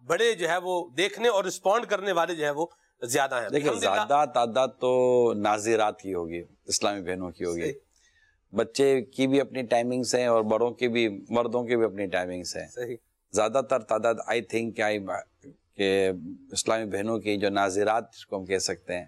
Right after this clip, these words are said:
Speaker 1: جی۔
Speaker 2: females viewers جو ہیں، وہ شاید زیادہ ہوں گی۔ اب چونکہ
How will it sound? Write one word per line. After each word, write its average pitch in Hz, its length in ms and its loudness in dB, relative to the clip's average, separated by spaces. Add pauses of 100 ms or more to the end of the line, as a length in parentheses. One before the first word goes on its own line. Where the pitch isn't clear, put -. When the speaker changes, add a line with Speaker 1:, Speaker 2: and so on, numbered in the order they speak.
(120)
Speaker 1:
جی۔ - 120 -6
Speaker 2:
females 120 400 0
viewers 107 400 0
جو 101 140 0
ہیں، 104 100 -4 (720)
وہ 120 120 2
شاید 120 200 -2
زیادہ 113 260 2
ہوں 123 240 0
گی۔ 127 80 0
اب 120 100 2 (100)
چونکہ 131 300 0